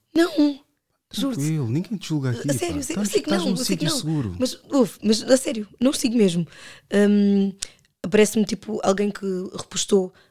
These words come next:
Speaker 1: a live
Speaker 2: Hum.
Speaker 1: e aparece lá muitos seguidores.
Speaker 2: Sim.
Speaker 1: Já vi cinco mil e tal, oito mil e tal.
Speaker 2: Seguidores
Speaker 1: Mas
Speaker 2: é uma
Speaker 1: lives.
Speaker 2: coisa, agora quem está a assistir é outra. <clears throat> Mas sim, assistem para aí dez mil, cinco mil. Mas
Speaker 1: Sim,
Speaker 2: pronto,
Speaker 1: sim.
Speaker 2: isso também não, não quero. É só para dizer o quê? <clears throat> E para finalizar,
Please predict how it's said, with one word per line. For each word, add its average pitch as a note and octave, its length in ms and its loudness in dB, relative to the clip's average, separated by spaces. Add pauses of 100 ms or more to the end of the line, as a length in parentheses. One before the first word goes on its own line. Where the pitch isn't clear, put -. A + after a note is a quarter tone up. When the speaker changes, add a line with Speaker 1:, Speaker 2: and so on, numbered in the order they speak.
(280)
Speaker 1:
a - 80 -2
live F3 260 2 (400)
Speaker 2:
Hum. F2+ 140 -20
Speaker 1:
e F3+ 40 -4
aparece G#3 280 -4
lá A#3+ 100 -2
muitos C#4+ 280 -6
seguidores. C4 520 -4 (400)
Speaker 2:
Sim. - 200 -18
Speaker 1:
Já G3+ 100 -2
vi G3 260 -4
cinco - 240 -2
mil F#3 200 0
e F3+ 40 -2
tal, G#3 440 -4 (200)
oito F#3 160 -20
mil F3 120 -2
e F3 80 -4
tal. G3 260 -8 (500)
Speaker 2:
Seguidores G#2 380 -6
Speaker 1:
Mas F#3+ 80 -2
Speaker 2:
é - 20 -2
uma B2+ 80 -2
Speaker 1:
lives. F2+ 240 -4
Speaker 2:
coisa, E2 200 -10
agora F2+ 280 -8
quem G2+ 200 -8
está G2 120 -8
a G2 40 -8
assistir - 320 -10
é - 20 -14
outra. - 320 -12 (280)
<clears throat> B2+ 200 -6
Mas A2+ 140 0
sim, B2 140 -4
assistem A2 420 -10
para G2+ 120 -10
aí G2 40 -8
dez F#2+ 180 -6
mil, F#2 220 -6
cinco F#2+ 200 -10
mil. F2+ 120 -6
Mas - 280 -18
Speaker 1:
Sim, - 80 -8
Speaker 2:
pronto, G#2+ 140 -2
Speaker 1:
sim. C3 60 -4
Speaker 2:
isso E3 100 -6
também E3+ 160 -2
não, C#3 160 -4
não B2 140 -6
quero. A2 260 -10 (340)
É A#2 60 -10
só D#3 160 -8
para D#3 100 -10
dizer B2 200 -6
o A#2 80 -6
quê? F2+ 220 -14 (460)
<clears throat> - 1500 -14
E A2 80 -20
para G2 140 -14
finalizar, F2+ 600 -10